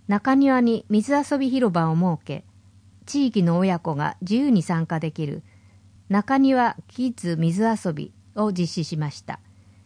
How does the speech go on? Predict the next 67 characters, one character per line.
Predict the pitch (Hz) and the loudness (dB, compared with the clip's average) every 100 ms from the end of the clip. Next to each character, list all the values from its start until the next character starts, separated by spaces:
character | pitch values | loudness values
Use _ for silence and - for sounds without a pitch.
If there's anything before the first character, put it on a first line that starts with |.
| - - | -20 -4
新 | 240 269 254 | 0 2 2
た | 196 | 0
な | 175 | 0
子 | - 202 | 0 2
ど | 247 | 4
も | 247 | 4
向 | 233 226 | 4 2
け | 240 | -2
事 | 208 220 | 0 0
業 | 196 165 | 0 0
で | 151 143 | -2 -4
は、 | - - - - - - | -6 -10 -20 -20 -20 -12
十 | 190 254 | -2 0
六 | 285 277 269 | 2 0 2
ミ | 262 | 2
リ | 247 | 2
映 | 247 214 | 2 2
画 | 156 | 0
と | - 156 - - - - | -2 -8 -8 -16 -20 -2
大 | 214 247 | 2 2
学 | 262 262 - | 2 0 -2
生 | 190 170 | 0 2
に | 160 | 2
よ | 156 | 0
る | 156 - - - | -2 -6 -8 0
ミ | 214 | 4
ニ | 254 277 | 4 2
コ | 294 | 2
ン | 262 | 2
サ | 214 170 | 2 -2
ー | |
ト | - 147 | -2 -4
で、 | 160 - _ _ _ - - | -6 -10 _ _ _ -20 -6
映 | 196 233 | 2 2
写 | 240 214 | 2 0
機 | - 156 | 0 -2
や | 151 - - - | -2 -6 -18 -4
ア | 214 262 | 2 6
ニ | 269 | 6
メ | 220 | 6
の | 170 160 | 4 2
仕 | - | 0
組 | 220 208 | 2 4
み | 196 | 4
を | 175 | 2
知 | 185 | -2
り、 | 165 - - - - - | -6 -8 -16 -20 -20 -4
大 | 220 247 | 2 4
学 | 262 269 - | 4 2 0
生 | 196 160 | 0 2
と | 170 170 | 0 0
交 | 240 262 | 2 4
流 | 262 262 | 4 2
す | 247 233 | 2 -2
る | |
機 | 220 - | -2 -2
会 | 240 202 | 0 2
と | 165 | 2
な | 151 | 2
り | 151 | 2
ま | 151 147 | 0 -2
し | - | -6
た。 | 156 - - _ - - - - - - - - 190 | -10 -10 -20 _ -20 -20 -20 -20 -20 -20 -20 -16 0
人 | 240 262 | 4 4
権 | 262 240 | 4 2
講 | 226 214 160 | 2 2 2
座、 | 151 | -2